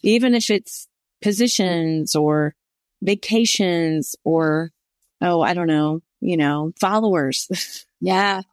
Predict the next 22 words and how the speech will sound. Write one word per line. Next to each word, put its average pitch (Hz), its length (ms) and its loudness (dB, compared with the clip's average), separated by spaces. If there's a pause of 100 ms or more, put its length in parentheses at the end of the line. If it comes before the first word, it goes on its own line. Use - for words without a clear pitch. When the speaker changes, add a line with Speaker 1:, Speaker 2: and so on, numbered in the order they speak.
(360)
Speaker 2:
Yeah. 190 260 -6 (260)
Speaker 1:
I 254 80 2
think 311 180 4
it's 247 140 0
just, 247 200 0 (200)
and 226 180 2
culturally 247 560 2
right 185 240 0
now, 185 560 0
it 185 140 2
is 185 120 2
so 208 280 2
counterintuitive 185 1120 0 (480)
to 180 140 -2
think 175 480 -2 (680)
I, 196 720 0 (720)
oh, 233 200 2
I 170 100 2
have 190 160 -2
emotion 180 380 0
about - 180 -6
this. - 260 -6